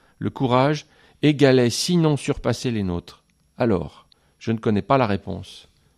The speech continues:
Nul ne la connaît, car c'est là le secret de la destinée, et on ne peut pas plus influer sur elle que l'on ne peut influer sur un phénomène atmosphérique. Donc Gaston de Bonneval retrouve sa femme,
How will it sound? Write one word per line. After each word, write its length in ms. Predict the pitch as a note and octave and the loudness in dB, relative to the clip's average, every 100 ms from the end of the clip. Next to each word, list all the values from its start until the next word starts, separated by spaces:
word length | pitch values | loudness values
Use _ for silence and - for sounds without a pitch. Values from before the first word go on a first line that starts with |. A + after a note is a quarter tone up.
| _ | _
Nul 320 | F#2+ C3 D#3+ | -2 0 2
ne 60 | C#3 | 0
la 120 | A2 | 0
connaît, 380 | G#2+ F#2 F2 - _ _ _ _ _ _ | -2 -4 -4 -10 _ _ _ _ _ _
car 160 | A2+ | -10
c'est 160 | - B2 | -4 -2
là 100 | A#2+ | -2
le 100 | A2 | -2
secret 280 | - - A#2 | -4 -8 -6
de 60 | |
la 80 | F#2 | -4
destinée, 580 | F#2 F#2+ - F#2+ F2+ C3 _ _ _ _ _ | -4 -8 -8 -6 -6 -8 _ _ _ _ _
et 100 | A2+ | -4
on 100 | A#2+ | -2
ne 40 | |
peut 140 | B2+ A2+ | -4 -2
pas 180 | D3+ | 0
plus 320 | D3 - C#3+ B2 | 0 -2 -2 -2
influer 360 | A#2 B2 A2+ | -2 -4 -4
sur 260 | - F#2+ F#2 | -4 -6 -4
elle 260 | A2 C3 C3+ _ _ _ | -4 -6 -10 _ _ _
que 100 | - | -6
l'on 100 | A2+ | -2
ne 80 | A2 | -2
peut 220 | G2+ B2+ | -4 -4
influer 380 | B2 G#2+ G#2+ G#2+ | -2 -2 -2 -4
sur 220 | A2+ G2+ | -4 -6
un 60 | G2 | -6
phénomène 400 | - G2+ G2 G#2 | -4 -6 -4 -6
atmosphérique. 720 | F#2+ - - - D#2+ - - _ _ _ _ _ _ - - _ | -6 -10 -12 -14 -18 -20 -20 _ _ _ _ _ _ -20 -20 _
Donc 280 | A#2+ A#2+ - A2 | -6 -6 -6 -4
Gaston 260 | D#3 - | -4 -2
de 60 | E3 | -2
Bonneval 560 | D3 C3 B2 A2 F2+ - _ _ _ - | 0 0 0 -2 -4 -8 _ _ _ -14
retrouve 760 | G2 B2 C3+ - C3+ F2+ D#2+ - _ _ | -4 -4 -4 -6 -4 -4 -8 -14 _ _
sa 240 | - G#2 | -6 -6
femme, 520 | G2 B2 A2 E2+ D#2 | -4 -4 -2 -4 -6